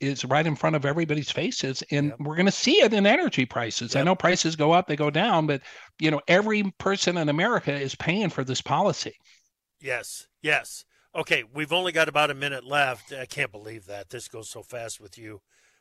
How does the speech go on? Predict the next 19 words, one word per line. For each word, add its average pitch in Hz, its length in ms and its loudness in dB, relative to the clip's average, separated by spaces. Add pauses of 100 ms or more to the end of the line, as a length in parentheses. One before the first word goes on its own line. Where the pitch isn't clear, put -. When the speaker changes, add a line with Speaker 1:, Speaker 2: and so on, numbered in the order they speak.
(140)
Speaker 2:
Uh, 135 300 2 (1600)
talk 233 300 -2
about 202 240 -2
risk 170 260 -4
management. 123 500 -4 (240)
Farmers 190 480 0
use 180 340 -6
a 165 40 -10
fair 147 240 2
amount 160 280 -2
of 165 80 -4
fuel. 165 480 -4
It's 151 160 -8
an 143 80 -8
input 160 340 -6
cost 156 280 -4
that 156 140 -4
deserves 143 460 -6
management. 135 640 -8